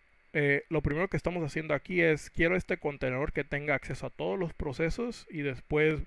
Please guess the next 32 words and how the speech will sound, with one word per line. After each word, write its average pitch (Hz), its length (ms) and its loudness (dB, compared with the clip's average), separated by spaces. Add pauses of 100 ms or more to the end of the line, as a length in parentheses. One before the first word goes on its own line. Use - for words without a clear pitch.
estamos 147 380 -2
usando 143 320 -6
este - 180 -6
comando 139 540 -2
N 143 140 -2
S 139 180 0
enter 180 340 -2
para 139 280 2
entrar 143 480 0 (300)
en 143 120 -2
el 135 160 -4
namespace 180 640 2
de 135 100 -2
systemd, 131 760 -2
¿no? 143 180 -8
Lo 175 140 -8
que 135 140 -6
va 131 360 0 (400)
a, 123 500 0
pues, - 180 -6
a 147 40 2
elevar 131 280 0
nuestros 151 300 -6
privilegios 135 640 -4
aún, 135 320 -6
aún 135 220 -12
más, 131 220 -6
¿no? 160 240 -10
Vamos 139 280 -6
a 135 60 -4
poder 127 320 -6
ver 123 380 -2